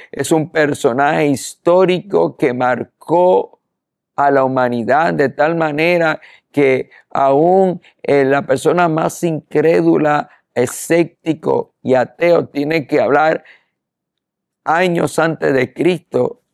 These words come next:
años después de Cristo, porque dividió la historia. En años antes de Cristo, años después de Cristo. Nosotros estamos viviendo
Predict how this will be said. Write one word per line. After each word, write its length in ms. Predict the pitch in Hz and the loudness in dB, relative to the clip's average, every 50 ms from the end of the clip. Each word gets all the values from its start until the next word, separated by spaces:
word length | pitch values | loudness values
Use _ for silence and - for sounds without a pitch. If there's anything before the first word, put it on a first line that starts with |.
| _ _ - | _ _ -4
años 520 | 151 165 190 185 165 151 135 120 123 - | -2 0 0 0 -2 -2 -4 -4 -6 -4
después 360 | - 123 120 _ - 123 123 | -6 -8 -8 _ -4 -4 -2
de 180 | - 131 123 - | -2 -4 -6 -4
Cristo, 420 | - 127 131 123 127 _ - 120 | -4 -2 -2 -2 -2 _ -2 0
porque 420 | 113 123 123 - - 135 131 - _ _ _ _ _ | 0 0 -2 -2 -2 -4 -4 -6 _ _ _ _ _
dividió 560 | - 156 151 147 147 143 135 135 160 180 196 | 0 2 4 6 4 4 4 4 4 4 4
la 120 | 190 185 165 | 4 2 0
historia. 720 | 143 - - - - - 180 190 208 175 - - - _ _ _ _ _ _ _ _ _ _ _ _ _ _ _ _ _ _ _ _ _ _ _ _ _ _ _ _ _ _ _ _ _ _ _ _ | -2 -4 -8 -12 -4 0 2 2 2 0 -2 -6 -8 _ _ _ _ _ _ _ _ _ _ _ _ _ _ _ _ _ _ _ _ _ _ _ _ _ _ _ _ _ _ _ _ _ _ _ _
En 200 | - 143 147 - - | -4 -2 -2 -2 -2
años 500 | 185 196 196 196 175 156 151 147 - - | -2 0 0 0 0 -2 -2 -4 0 0
antes 280 | 156 160 139 - 156 151 | 0 -2 0 0 2 2
de 160 | 135 135 131 | 2 0 0
Cristo, 640 | - 156 165 175 165 - _ - 147 143 - - _ | 0 0 0 2 0 -2 _ 0 0 0 0 -2 _
años 460 | - 170 185 190 196 190 170 165 156 143 | -2 0 2 2 0 0 -2 -2 -2 -2
después 320 | 135 - _ 139 147 135 | -2 -4 _ -2 -2 0
de 180 | 139 139 135 - | 0 -4 -4 -4
Cristo. 420 | - 151 170 170 - _ 139 135 | -2 0 0 0 0 _ 0 0
Nosotros 280 | 135 135 117 143 170 151 | 0 -2 0 -2 -2 0
estamos 360 | - 170 170 170 170 160 139 | 0 0 0 0 0 0 0
viviendo 500 | 147 165 170 180 175 175 170 170 165 | 2 2 2 0 0 0 0 0 0